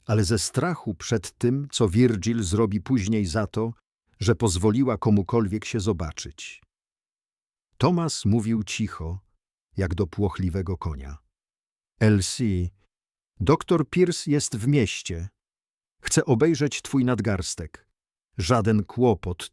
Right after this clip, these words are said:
tylko kontrola”. Usta Elsie rozchyliły się, ale nie odpowiedziała. Spojrzała na Virgila. Virgil podszedł bliżej jej ramienia,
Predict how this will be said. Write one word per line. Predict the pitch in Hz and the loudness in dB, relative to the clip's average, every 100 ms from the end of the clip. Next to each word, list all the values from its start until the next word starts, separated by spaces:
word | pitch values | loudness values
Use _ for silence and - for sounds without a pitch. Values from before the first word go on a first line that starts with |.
| - | 0
tylko | 170 165 - 143 | 2 2 -2 -2
kontrola”. | 110 98 - 95 71 71 82 - _ _ _ _ _ _ _ - | 0 0 0 -2 -2 -8 -12 -14 _ _ _ _ _ _ _ 2
Usta | 156 - - 101 | 2 2 -4 -2
Elsie | 127 147 - 143 135 - _ - | 0 0 -2 -2 -2 -4 _ -2
rozchyliły | 104 117 - - 101 131 98 92 | 4 4 2 -2 2 4 2 0
się, | - 117 120 _ | -4 -6 -6 _
ale | 104 98 | -2 2
nie | 98 113 | 2 2
odpowiedziała. | 110 - 117 117 98 90 73 69 - _ _ _ _ | -2 -4 -2 0 -2 -4 -8 -12 -16 _ _ _ _
Spojrzała | - - 117 95 120 113 | -6 2 4 4 2 2
na | 104 104 | 2 2
Virgila. | 101 101 87 87 69 73 - _ _ _ _ _ _ _ | 2 0 0 -4 -4 -12 -16 _ _ _ _ _ _ _
Virgil | - 107 117 113 120 | 2 4 4 2 0
podszedł | - 117 - 113 110 | 0 -2 0 0 0
bliżej | 95 95 117 113 120 113 | 0 2 2 0 -2 0
jej | 98 110 | 2 2
ramienia, | 107 104 98 90 85 98 | 2 0 0 0 -2 -8